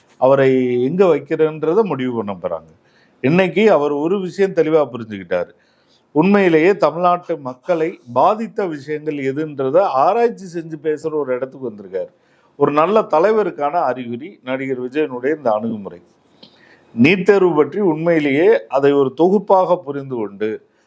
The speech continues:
அதனுடைய பிரச்சனை என்ன அப்படி என்பதை மக்கள் மனசுல நின்னு ஆராய்ச்சி பண்ணி அதை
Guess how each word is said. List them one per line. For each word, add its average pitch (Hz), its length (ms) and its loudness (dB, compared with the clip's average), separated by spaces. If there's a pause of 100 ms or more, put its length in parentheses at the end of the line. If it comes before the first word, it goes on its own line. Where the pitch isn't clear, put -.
(140)
அதனுடைய 151 680 2
பிரச்சனை 180 500 -6
என்ன 147 440 -2
அப்படி 127 260 -4
என்பதை 120 480 0 (540)
மக்கள் 156 500 0
மனசுல 185 540 -2
நின்னு 175 420 -10 (320)
ஆராய்ச்சி 151 480 0
பண்ணி 110 520 -10
அதை 156 240 0